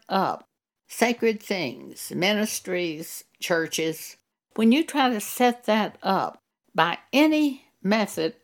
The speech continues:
other than what is prescribed in the New Testament Bible,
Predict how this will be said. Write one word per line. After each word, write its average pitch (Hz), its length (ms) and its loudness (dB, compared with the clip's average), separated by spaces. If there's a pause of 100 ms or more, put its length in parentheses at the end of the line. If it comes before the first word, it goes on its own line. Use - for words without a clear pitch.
other 233 300 0
than 175 420 -2
what 190 320 -4 (160)
is 185 680 -4 (340)
prescribed 202 960 -2
in 160 160 -2
the 143 100 -6
New 190 220 0
Testament 170 720 -4
Bible, 160 540 0